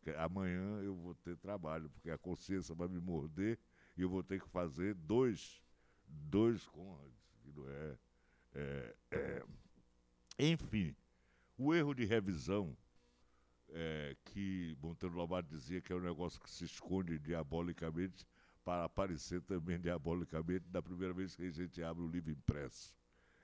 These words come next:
Ele some na hora que você tá lendo os originais e aparece na hora que tá impresso. Você deve ter essa experiência, meu irmão. Na hora que tá impresso no jornal, a gente vê que besteira é essa que eu escrevi aqui, mas já tá escrito.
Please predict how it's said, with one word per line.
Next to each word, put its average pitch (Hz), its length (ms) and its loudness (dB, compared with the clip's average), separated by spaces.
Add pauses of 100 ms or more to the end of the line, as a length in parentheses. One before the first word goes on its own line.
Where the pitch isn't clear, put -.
Ele 90 200 4
some 127 500 2
na 104 100 0
hora 95 220 6
que - 60 -6
você 92 100 -2
tá 82 120 2
lendo 90 260 4
os 76 120 0
originais 85 680 0 (340)
e 95 60 2
aparece 92 500 2
na 90 60 -4
hora 92 200 -2
que - 80 -14
tá 90 140 -8
impresso. 85 500 -10
Você 180 160 -6
deve 143 220 2
ter 107 140 2
essa 98 140 -2
experiência, 87 680 0
meu 78 160 -4
irmão. 64 280 -4 (340)
Na 92 80 -4
hora 113 140 -2
que 92 80 -16
tá 107 120 -4
impresso 101 500 -6
no 90 80 -12
jornal, 92 300 0
a 107 40 2
gente 92 140 -8
vê 92 140 -4
que 131 340 -12 (720)
besteira 95 680 -4
é 101 120 -6 (180)
essa - 260 -14
que 101 340 -16
eu 113 60 -4
escrevi 90 640 -6
aqui, 82 380 -4 (440)
mas 85 200 0
já 87 140 -2
tá 87 200 -10
escrito. 71 540 -14